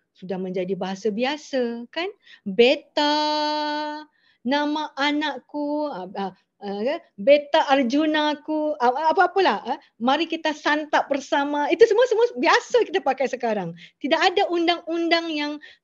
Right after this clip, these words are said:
kata salah ini kena hukum kerana ini perkataan sultan sahaja. Tak ada. Boleh pakai sekarang ni. Sebab tu adalah moden, sebab tu moden, dia telah me-, me-, me-, me-, apa?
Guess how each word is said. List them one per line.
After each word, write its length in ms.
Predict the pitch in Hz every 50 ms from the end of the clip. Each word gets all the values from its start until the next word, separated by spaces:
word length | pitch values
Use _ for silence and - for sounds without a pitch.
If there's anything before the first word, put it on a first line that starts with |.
| 202 214
kata 320 | - 262 262 - 294 294 294 - _ _
salah 640 | - - - - 311 359 381 403 427 440 403 349 370
ini 160 | 339 349 370
kena 240 | - 330 311 302 269
hukum 560 | 285 330 330 - - 392 359 247 185 180 - _ -
kerana 200 | 254 262 269 269
ini 280 | 294 311 330 349 330
perkataan 400 | - - 294 294 294 262 285 302
sultan 560 | 285 - - 370 339 320 - - 311 269 262
sahaja. 400 | 262 254 247 214 208 180 175 - _ _ _ _ -
Tak 100 | 247 226 220 277 277
ada. 120 | 233 233 170 151 - _ _ _ _ _ _ - -
Boleh 260 | 247 294 370 381 440 427
pakai 400 | - 370 381 381 - 349 285 254
sekarang 320 | 220 269 302 285 277 269 269 285
ni. 80 | 254 233 - - _
Sebab 320 | - 240 254 277 - -
tu 160 | - - 339 302
adalah 160 | 302 277 247 - _ -
moden, 640 | 214 214 254 330 392 403 330 339 320 320 349 415 440 -
sebab 160 | - 240 233 -
tu 80 | 330
moden, 580 | 262 240 233 233 247 247 208 226 240 277 320 359 _ _ _ _ _ -
dia 160 | 190 269 277
telah 320 | 277 269 254 254 254 262
me-, 260 | 247 220 226 226 233 226 226
me-, 320 | 202 214 214 208 208 202
me-, 60 | 202 -
me-, 260 | 196 208 208 208 202 -
apa? 240 | 202 214 - 359 403